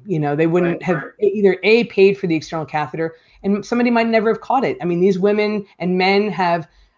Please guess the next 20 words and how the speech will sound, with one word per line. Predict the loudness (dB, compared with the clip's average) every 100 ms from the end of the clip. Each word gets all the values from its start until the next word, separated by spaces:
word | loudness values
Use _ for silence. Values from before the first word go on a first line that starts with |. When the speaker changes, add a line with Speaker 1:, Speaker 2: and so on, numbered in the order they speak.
| _
Speaker 1:
uh, | -14
sometimes | -6 -4 -2 0 2
a |
one | 0 0 2 2 2
to | -2
twelve | 0 2 4 4 0
to |
twenty | -6 -2 0
ratio | 2 0 0 0
of | 0 -2
patients, | -6 -6 -12 -16 -20 _ _ _
you | -4
Speaker 2:
Yeah, | 0
Speaker 1:
know, | 0
and, | 0 -2
Speaker 2:
yeah. | 0
Speaker 1:
and | 0
my | 2
mother | 0 2 2 2
requires | 2 0 0 0 0 0 -2 -6